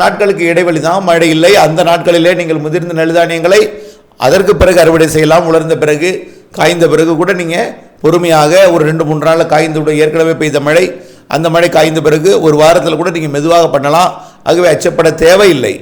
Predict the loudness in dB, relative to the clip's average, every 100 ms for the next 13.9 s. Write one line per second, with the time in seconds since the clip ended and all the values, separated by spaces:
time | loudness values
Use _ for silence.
0 | -8 -6 -6 -4 -4 -4 -6 -6 -4 -6
1 | -6 -6 -8 -10 -20 -20 -20 _ 0 2
2 | 2 2 0 0 2 0 2 2 2 0
3 | 0 -2 0 -4 -4 -6 -4 -2 0 0
4 | 0 -4 -16 -20 _ -18 -18 -6 0 0
5 | 0 0 0 2 0 -2 -2 -6 -4 -4
6 | -2 -2 0 -2 -2 -4 -2 -2 0 2
7 | 2 2 4 2 0 -10 -20 -20 -14 -2
8 | 4 6 6 4 4 2 0 0 0 0
9 | -2 -2 -2 -2 -2 -2 -2 -2 -6 -4
10 | -4 0 0 0 -10 -20 -20 -4 -2 0
11 | 2 2 2 -2 -2 -2 -2 0 0 2
12 | 2 2 2 2 0 -2 -2 -4 -4 -6
13 | -4 -4 -6 -6 -6 -6 -6 -6